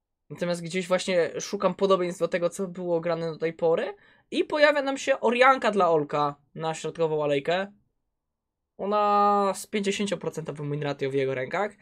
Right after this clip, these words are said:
I pytanie, co teraz na górną aleję? Mając w pamięci, no szczerze, chyba Gragas nawet byłby lepszy na topa niż ten Volibear.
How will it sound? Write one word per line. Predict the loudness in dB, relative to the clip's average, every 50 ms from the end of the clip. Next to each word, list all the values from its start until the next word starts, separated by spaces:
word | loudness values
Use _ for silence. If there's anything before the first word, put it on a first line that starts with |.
| _ -20 -20 -12 -10
I | -4
pytanie, | -4 0 2 2 4 4 4 2 0 _
co | -4 0 2 2 2 0 _
teraz | -2 0 2 2 0 0 -2
na | -4 -4
górną | -4 -4 -4 -2 -2 -2 0
aleję? | 2 2 4 4 4 4 2 0 0 -4 _ _ _ _ _ -8 -2 0 4 6 6 6 8
Mając | 8 6 6 6 4 0 -2 -6 -10 -10 -12 -14 -16 -14
w | -6
pamięci, | -4 -2 0 0 0 0 -2 -6 -6 -8 -12 _ _ -10
no | -10 -10 -10 _ _ -10
szczerze, | -10 -6 2 4 6 6 6 6 6 4 4 4 0 _ _ _ _ _ _
chyba | -6 -2 2 2 6
Gragas | 8 10 10 10 10 8 2 0
nawet | -2 -4 -4 -2
byłby | -2 -4 -4 -2 -2
lepszy | -2 -2 -4 -6 -10
na | -10 -8
topa | -8 -8 -8 -8 -12
niż | -14 -14 -14
ten | -14 -14 -10 -8
Volibear. | -8 -8 -8 -10 -12 -14 -16 _